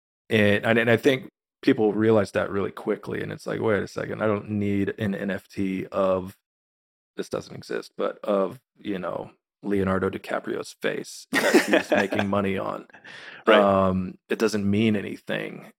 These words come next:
Speaker 1: A-, and even, but, but I think during that time, a lot of people were realizing, "Wait a second, if all I gotta do is mint something and people will buy it, and it's this new revenue stream." Um,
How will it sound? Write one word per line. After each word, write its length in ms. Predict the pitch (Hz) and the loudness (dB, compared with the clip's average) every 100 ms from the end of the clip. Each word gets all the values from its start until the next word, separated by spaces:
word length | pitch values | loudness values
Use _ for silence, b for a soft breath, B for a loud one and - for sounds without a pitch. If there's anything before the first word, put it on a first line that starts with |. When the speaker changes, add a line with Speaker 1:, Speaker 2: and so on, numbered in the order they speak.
| - | -8
Speaker 1:
A-, 340 | 104 101 - 110 | -2 -2 -2 -2
and 140 | 104 | 2
even, 420 | 107 107 104 - 143 | 4 4 2 -2 2
but, 340 | 110 101 _ _ - _ _ | 2 2 _ _ -20 _ _
but 300 | 113 104 - _ - | 2 2 0 _ -4
I 120 | 107 | -2
think 240 | - 110 | 0 0
during 200 | 107 101 | 2 2
that 220 | 98 101 - | 2 0 0
time, 400 | 104 98 95 - | 0 0 -2 0
a 80 | 101 | 0
lot 160 | 98 | 0
of 60 | 95 | -2
people 200 | - 110 | -4 -2
were 80 | 92 | -2
realizing, 460 | 98 101 95 101 | 0 0 -2 -4
"Wait 140 | 143 135 | -2 -2
a 20 | |
second, 300 | 117 107 117 | -6 -10 -10
if 80 | - _ _ _ - | -12 _ _ _ -2
all 160 | 147 | 4
I 40 | 160 | 6
gotta 180 | 147 139 | 6 8
do 120 | 151 | 6
is 120 | 107 | 6
mint 440 | 101 113 165 190 - | 2 4 4 4 0
something 520 | - 113 - 107 98 | -4 -2 0 0 0
and 100 | 98 | -2
people 220 | - 135 | -2 2
will 160 | 113 107 | 2 4
buy 280 | 113 139 | 4 6
it, 220 | 120 101 104 | 6 4 0
and 140 | 98 | -4
it's 140 | 98 | -2
this 180 | - - | -4 -2
new 160 | 127 113 | 2 4
revenue 320 | 110 123 101 | 6 4 0
stream." 440 | - 107 95 98 - _ _ _ _ _ _ - | -2 -6 -6 -8 -16 _ _ _ _ _ _ 2
Um, 640 | 123 120 113 107 101 107 | 6 8 8 6 2 -4